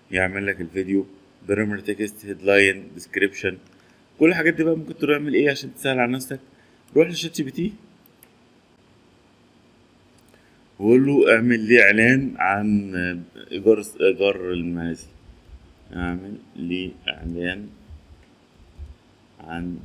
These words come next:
ايجار المنازل للفيسبوك او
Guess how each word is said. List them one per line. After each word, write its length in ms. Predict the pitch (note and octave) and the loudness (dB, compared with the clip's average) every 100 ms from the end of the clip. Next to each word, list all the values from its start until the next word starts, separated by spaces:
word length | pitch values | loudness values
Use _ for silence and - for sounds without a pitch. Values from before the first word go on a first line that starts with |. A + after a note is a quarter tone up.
| - - | -12 -6
ايجار 840 | E2+ E2+ E2+ E2 E2+ F2 F#2 F#2+ - - - _ - - - - - - - | -4 -4 -6 -6 -4 -4 -4 -8 -14 -20 -20 _ -20 -20 -20 -20 -20 -16 -10
المنازل 880 | F2 F2 F2 F2 F2 F2+ F2 F2+ F2+ G2+ - - _ _ _ _ - - - _ - - - _ | -6 -4 -4 -4 -2 -4 -4 -10 -14 -16 -20 -20 _ _ _ _ -20 -20 -20 _ -20 -20 -20 _
للفيسبوك 1500 | F2 F2 E2+ E2+ D#2+ - _ - F2 F2 - - E2 - - - _ - - - _ _ _ _ _ _ - _ - _ - - _ - _ _ _ | -12 -10 -10 -16 -18 -20 _ -4 -2 -2 -8 -18 -18 -20 -20 -20 _ -20 -20 -20 _ _ _ _ _ _ -20 _ -20 _ -20 -20 _ -20 _ _ _
او 200 | D2+ D#2+ | -14 -12